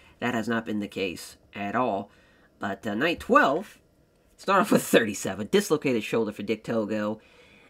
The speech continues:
And, uh, fifty-fives are both men. Couldn't win either way. Uh, the injury fucked that matchup, I think, a lot more, obviously, but brutal. Absolutely brutal. Dragon Rana,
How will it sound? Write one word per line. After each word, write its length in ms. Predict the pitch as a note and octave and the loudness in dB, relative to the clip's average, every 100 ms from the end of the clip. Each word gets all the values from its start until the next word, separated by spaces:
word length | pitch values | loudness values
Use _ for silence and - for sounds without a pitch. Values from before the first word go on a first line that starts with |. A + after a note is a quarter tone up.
| - | -6
And, 380 | A2+ A#2 A2+ A2 | -2 0 0 0
uh, 220 | A2+ G#2+ | 0 0
fifty-fives 800 | - A3 - C4+ - - A#3 - | -2 -4 -2 -4 0 0 0 0
are 60 | A#3+ | -2
both 300 | C#3 D#3 E3 | 0 0 0
men. 460 | C3+ D3+ E3 G3+ G3+ | 0 2 2 0 -6
Couldn't 200 | - D3 | -4 -2
win 140 | E3 E3 | 0 0
either 260 | D#3+ D#3 | 0 0
way. 400 | D3+ D#3+ F3 G#3 _ _ _ _ _ _ _ _ _ - | 0 0 -2 -6 _ _ _ _ _ _ _ _ _ -10
Uh, 80 | G#2+ | -4
the 180 | D3 E3 | 2 4
injury 300 | B3 F#3 B2 | 4 4 0
fucked 320 | - D3+ - | -2 -4 -2
that 160 | B2+ F#2+ | -2 0
matchup, 320 | A#2+ A2+ G2+ | -2 -2 -4
I 60 | G#2 | -2
think, 180 | A2+ | -2
a 60 | G2+ | 0
lot 200 | G#2 - | 0 0
more, 400 | G#2 G#2 F#2 G#2 - | -2 -4 -4 -8 -4
obviously, 580 | G#2 G2 G#2 - G2+ | -4 -2 -6 -6 -6
but 240 | F#2+ F#2 - _ _ _ _ _ _ | -4 -6 -8 _ _ _ _ _ _
brutal. 440 | A2 G#2+ E2 D#2+ - _ - _ _ _ _ _ _ - | -8 -4 -4 -6 -12 _ -20 _ _ _ _ _ _ -8
Absolutely 460 | B2+ C3+ B2 A2+ | -4 -4 -2 -4
brutal. 380 | G2+ F2+ D#2 - - - - _ _ | -2 -4 -4 -8 -12 -20 -20 _ _
Dragon 280 | - D4 C4+ | 4 4 4
Rana, 340 | C4+ A3+ G3 | 0 -2 -4